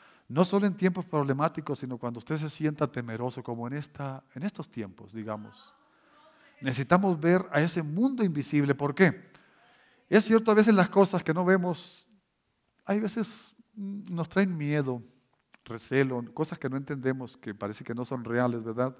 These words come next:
Desconfianza. Pero también lo que vemos puede,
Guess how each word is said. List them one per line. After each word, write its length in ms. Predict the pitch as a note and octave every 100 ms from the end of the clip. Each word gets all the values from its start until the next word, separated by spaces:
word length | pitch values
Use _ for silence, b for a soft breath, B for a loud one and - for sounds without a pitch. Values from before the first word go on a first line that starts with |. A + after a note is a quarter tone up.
| b b b
Desconfianza. 840 | A#2 B2 - A#2 C#3 C#3+ D3 - A#2+ b b b b b _
Pero 240 | D3 D#3+ D#3+ -
también 300 | - F3 G#3
lo 120 | A3 G#3+
que 100 | G3
vemos 300 | F#3+ G3 -
puede, 420 | F#3 F#3 F3+